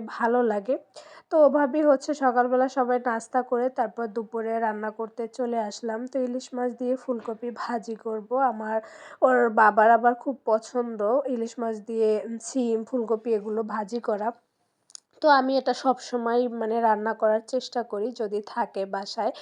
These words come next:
তো আমি হচ্ছে এখানে মশলা, আ, মানে ফুলকপিগুলো আগে হচ্ছে তেলে ভেজে নিয়েছি। আর এখন হচ্ছে আমি মশলাগুলো ভালো করে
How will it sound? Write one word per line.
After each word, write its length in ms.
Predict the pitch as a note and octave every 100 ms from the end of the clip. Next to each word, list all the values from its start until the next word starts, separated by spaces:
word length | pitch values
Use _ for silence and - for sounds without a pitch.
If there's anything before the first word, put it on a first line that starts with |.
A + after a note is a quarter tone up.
| - - - -
তো 60 | C4+
আমি 300 | C4 C4 C4+
হচ্ছে 220 | B3+ C4+
এখানে 260 | B3 B3
মশলা, 520 | B3 A#3 A3+ - B3 B3
আ, 240 | - A3+
মানে 200 | A3 A3+
ফুলকপিগুলো 720 | A3+ B3+ A#3 B3+ B3+ C4 C#4
আগে 260 | A#3 G3+ A3+
হচ্ছে 320 | A3+ - A3 -
তেলে 320 | A#3 G#3+ A3 A3
ভেজে 440 | A3 A3+ G3+ A3+
নিয়েছি। 500 | A3+ G#3+ G#3 - C#4
আর 260 | A3 G#3 A3
এখন 380 | G#3+ - A3 A3
হচ্ছে 440 | A#3 A3 - A3+
আমি 240 | G#3+ G#3+ A3+
মশলাগুলো 600 | G#3+ G3+ - A3 A3 A3+
ভালো 280 | - G3 G3+
করে 240 | G#3 A#3